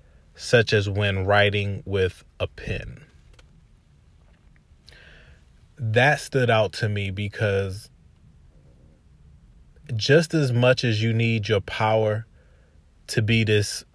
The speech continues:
super strong man that can move the world, you also need to have delicate precision to be able to do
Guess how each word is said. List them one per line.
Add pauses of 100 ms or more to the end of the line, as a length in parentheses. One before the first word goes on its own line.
(580)
super
strong
man
that
can
move
the
world, (1400)
you
also
need
to
have (840)
delicate (240)
precision (840)
to
be
able
to
do